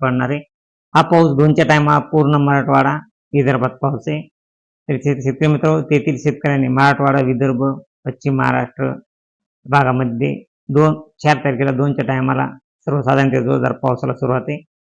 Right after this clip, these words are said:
त्यामुळे आपण चार तारखेपासून सोयाबीनची काढणी करू नका. फक्त पुणे, सातारा, सांगली या भागामध्येच, अ, पावसाची उघडीप राहणार आहे, अकलूज या भागामध्ये. आणि मुंबई साईडला देखील नॉर्मल फक्त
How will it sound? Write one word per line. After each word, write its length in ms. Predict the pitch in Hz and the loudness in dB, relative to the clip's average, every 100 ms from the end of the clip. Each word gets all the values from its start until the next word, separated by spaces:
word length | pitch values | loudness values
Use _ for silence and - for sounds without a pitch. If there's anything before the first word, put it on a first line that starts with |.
| _ | _
त्यामुळे 280 | 147 139 139 | 0 2 2
आपण 320 | 131 143 135 | 0 -2 -4
चार 420 | 131 _ _ 143 139 | -6 _ _ -2 0
तारखेपासून 760 | 131 117 - 139 123 139 127 123 | -2 -4 -8 -8 -4 -6 -6 -4
सोयाबीनची 420 | 139 131 127 123 | -2 0 0 0
काढणी 300 | 131 127 123 | -4 -4 -2
करू 200 | 131 127 | -2 0
नका. 300 | 123 131 147 - _ _ _ _ - | -2 -4 -8 -10 _ _ _ _ -6
फक्त 200 | 143 147 | -2 -2
पुणे, 340 | - 147 139 | 0 0 0
सातारा, 360 | 135 131 139 127 | -2 -4 -2 -2
सांगली 260 | 135 131 | -2 -2
या 80 | 127 | 0
भागामध्येच, 680 | 120 131 131 131 123 139 147 | 0 0 0 -2 -2 -2 -2
अ, 300 | 139 135 135 - _ _ _ _ _ | 0 0 -2 -8 _ _ _ _ _
पावसाची 320 | 143 139 131 139 | -2 -2 0 0
उघडीप 320 | 127 131 120 | 0 0 0
राहणार 320 | 127 127 127 | 0 0 -2
आहे, 80 | 143 | -2
अकलूज 320 | 123 123 127 | -4 -4 -4
या 80 | 127 | 0
भागामध्ये. 680 | 123 123 123 123 117 156 - _ _ _ _ - | 0 0 -2 -4 -6 -8 -10 _ _ _ _ -4
आणि 140 | 139 | -2
मुंबई 320 | 135 139 139 135 | 0 0 0 0
साईडला 300 | 135 123 131 | -2 -2 -2
देखील 400 | 131 147 143 - _ - 139 | -2 -4 -8 -10 _ -6 0
नॉर्मल 360 | 139 139 151 123 | 2 2 0 -4
फक्त 200 | 123 | -8